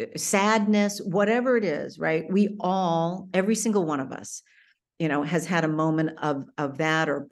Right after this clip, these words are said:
or prolonged periods of that. And I think the important thing is,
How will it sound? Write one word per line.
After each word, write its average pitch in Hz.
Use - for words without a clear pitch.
or 143
prolonged 165
periods 160
of 143
that. 143
And 170
I 170
think 262
the 285
important 170
thing 139
is, 147